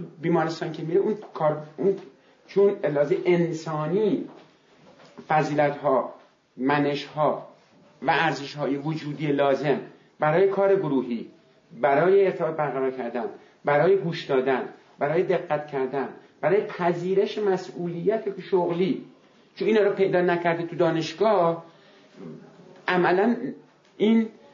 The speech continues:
مهارت‌ها هم که یاد می‌گیره، همین مهارت‌ها هم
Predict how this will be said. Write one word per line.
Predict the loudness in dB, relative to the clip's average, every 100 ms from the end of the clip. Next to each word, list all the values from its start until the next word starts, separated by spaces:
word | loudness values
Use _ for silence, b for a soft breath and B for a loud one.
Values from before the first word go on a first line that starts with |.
| B -4
مهارت‌ها | 0 2 4 2 0
هم | -2 -2
که | -2
یاد | 2 2 2
می‌گیره، | 0 -2 0 2 2 2 -4 B B B -8
همین | 0 2 4
مهارت‌ها | 4 2 2 2
هم | 0